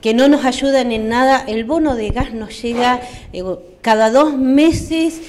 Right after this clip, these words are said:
y algu-, hay algunas familias que no reciben porque sos municipal o porque sos petrolero o porque tenés una asignación universal por hijo y no nos entregan el bono de gas.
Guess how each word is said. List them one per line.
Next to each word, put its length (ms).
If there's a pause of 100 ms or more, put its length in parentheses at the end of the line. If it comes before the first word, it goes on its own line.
(200)
y 380
algu-, 380
hay 180
algunas 280
familias 360
que 100
no 140
reciben 440
porque 240
sos 260
municipal 600 (240)
o 80
porque 280
sos 160
petrolero 680 (260)
o 120
porque 300
tenés 320
una 160
asignación 540
universal 540
por 180
hijo 360 (420)
y 360
no 140
nos 200
entregan 540
el 100
bono 300
de 120
gas. 220